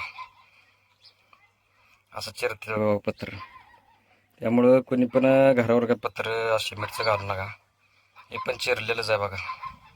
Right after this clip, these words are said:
लय पत्र सिमेंटचं बेकार चिरते. जरा आम्हाला बहुतेक जरा खराब लागली का काय वाटायला लागली,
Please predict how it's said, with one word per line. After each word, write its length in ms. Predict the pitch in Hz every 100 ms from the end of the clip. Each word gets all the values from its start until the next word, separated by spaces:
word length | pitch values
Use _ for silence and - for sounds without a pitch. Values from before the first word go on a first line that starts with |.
| _ _ _ _ _ _ _ _ _ _ _ _ -
लय 140 | 123 127
पत्र 200 | 127 123
सिमेंटचं 440 | 117 110 104 -
बेकार 300 | 107 110 -
चिरते. 640 | 104 - 101 - 101 98 _ _ _ _ _ - _ 988 _ 960 _ 1017 - - 1077 _ _ - - - - -
जरा 220 | 110 117
आम्हाला 280 | 117 117 131
बहुतेक 360 | 143 147 123 135
जरा 180 | 127 262
खराब 280 | - 110 123
लागली 280 | 135 120 117
का 80 | 113
काय 160 | 113
वाटायला 340 | 110 101 104 98
लागली, 220 | 95